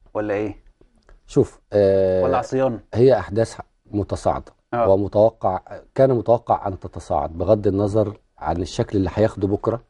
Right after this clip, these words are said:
Speaker 1: مم.
Speaker 2: آه، اعتصام أو إضراب عام أو عصيان مدني.
Speaker 1: مم.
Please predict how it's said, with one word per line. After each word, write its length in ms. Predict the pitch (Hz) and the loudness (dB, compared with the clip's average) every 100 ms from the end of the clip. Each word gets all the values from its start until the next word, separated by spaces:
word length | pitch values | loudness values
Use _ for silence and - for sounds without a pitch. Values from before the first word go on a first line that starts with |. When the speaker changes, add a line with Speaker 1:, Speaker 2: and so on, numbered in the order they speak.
| _ | _
Speaker 1:
مم. 260 | 117 117 98 87 _ _ _ _ _ 98 | -8 -8 -8 -14 _ _ _ _ _ -2
Speaker 2:
آه، 360 | 95 92 98 | 0 0 0
اعتصام 720 | 87 - 98 107 101 90 87 - - | -2 -2 -2 2 2 0 -6 -12 -2
أو 280 | 98 92 98 | -2 -2 -6
إضراب 320 | 87 98 90 | 2 2 2
عام 460 | 85 95 92 85 - | 2 2 2 -2 -8
أو 260 | 90 87 85 | -4 -2 -2
عصيان 440 | 73 - 101 98 | -4 -4 -2 0
مدني. 340 | 98 92 104 127 | 0 -2 -2 -2
Speaker 1:
مم. 280 | 120 110 | -4 -8